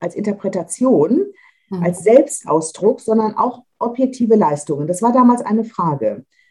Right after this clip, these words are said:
Speaker 2: Mhm.
Speaker 1: Und, ähm, so meine ich, muss man, äh, Margarete Sußmann jetzt auf Dauer lesen, nicht die Opfer im Krieg, davon hat sie sich distanziert, ganz und gar,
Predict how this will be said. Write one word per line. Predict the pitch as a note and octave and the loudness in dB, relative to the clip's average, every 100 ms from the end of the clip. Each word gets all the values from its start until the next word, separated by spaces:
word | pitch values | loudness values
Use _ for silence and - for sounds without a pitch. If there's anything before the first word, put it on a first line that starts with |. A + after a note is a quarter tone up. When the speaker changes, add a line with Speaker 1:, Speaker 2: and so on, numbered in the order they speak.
| _ _ - | _ _ -8
Speaker 2:
Mhm. | E3+ | 0
Speaker 1:
Und, | G#3 G#3 - - | 0 0 -4 -2
ähm, | G#3+ G#3+ G#3 G#3 _ _ | 2 4 2 -2 _ _
so | - F3+ A3+ D4 E4 E4 - _ | -16 -2 2 4 2 0 -6 _
meine | D#3 F3+ G3 C#4 D4 - | -8 0 2 4 2 0
ich, | B3 A#3 - _ _ - | -6 -8 -16 _ _ -6
muss | G3+ B3+ - | -4 -4 0
man, | B3 A#3 A3+ | 2 2 0
äh, | G#3+ | -2
Margarete | G3+ G3+ G#3 G#3 G#3 | -2 -2 0 -2 -4
Sußmann | G3+ A#3 - G#3+ G#3 G#3 G#3 _ _ - | -6 -6 -2 2 2 0 -2 _ _ -6
jetzt | G3 - - - | -6 -6 -12 -10
auf | F3+ F3 | -6 2
Dauer | G#3 A3 F3 E3 D#3+ | 6 8 6 4 0
lesen, | F3 G#3+ A#3+ D4 D#4 - _ _ | 0 0 0 -2 -2 -6 _ _
nicht | G3 C4 - - - - | 2 2 0 -8 -14 -6
die | G#3 | -4
Opfer | G#3+ - A3 G#3 | -4 -4 -4 -4
im | F3+ | -6
Krieg, | F3 - C#4 E4 A#3+ | -8 0 2 2 2
davon | G#3+ A3+ | 0 2
hat | A#3 | 0
sie | A3 | 0
sich | G3+ G3+ | -4 -4
distanziert, | A3 - F3 F3 - A3 C#3+ - - - _ - | -6 -4 -4 -4 -2 2 2 0 -6 -20 _ -4
ganz | G3+ A#3 | -2 0
und | G3 | -2
gar, | - D3+ F3 C#4+ | -2 0 0 -2